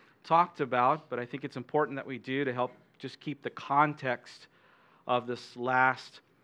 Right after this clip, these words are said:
section here before we get to chapter thirteen.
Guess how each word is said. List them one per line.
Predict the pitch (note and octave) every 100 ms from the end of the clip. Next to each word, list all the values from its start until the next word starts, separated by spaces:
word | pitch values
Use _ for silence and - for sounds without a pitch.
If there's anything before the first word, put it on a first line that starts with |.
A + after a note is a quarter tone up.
| _
section | - - D3 - - C3
here | B2+ B2
before | A2+ A2+ B2+
we | A#2
get | A#2+ A#2
to | A#2
chapter | - A#2+ A2 - A2 _
thirteen. | B2 A#2+ - - C#3+ B2+ G#2+